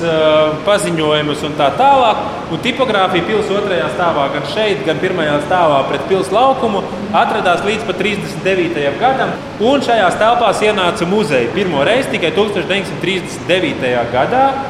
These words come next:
Un vispirms šīs telpas saņēma Valsts vēsturiskais muzejs, tātad mūsu priekštecis, un pēc tam piecdesmito gadu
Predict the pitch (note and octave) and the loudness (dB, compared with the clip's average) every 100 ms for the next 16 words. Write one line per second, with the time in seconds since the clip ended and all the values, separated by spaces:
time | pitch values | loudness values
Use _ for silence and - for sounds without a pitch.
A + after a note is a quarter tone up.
0 | - - - F3 F3+ - A#3 G#3 F3+ E3+ | -8 -12 -8 -4 -4 0 0 0 -4 0
1 | F3+ G3 G#3+ G3 E3 E3+ D#3+ E3 A3 C4 | 0 2 0 0 2 2 0 2 0 2
2 | C4+ A#3+ B3 A#3 A#3+ A3+ G3+ F3 F3+ D#3+ | -2 -2 -2 -2 -2 -2 -2 0 0 0
3 | E3+ C4 C4 A#3+ A#3+ A#3 A#3 G3 G3+ F3+ | 0 -2 -2 -2 2 2 0 -2 -4 -8
4 | - - - - F3+ F3+ F3 A#3+ A#3+ A3+ | -8 -10 -10 -4 -2 0 0 -2 -4 -4
5 | A3 E3+ - E3+ D#3+ F3 F3 | -6 -6 -8 -6 -4 -2 -2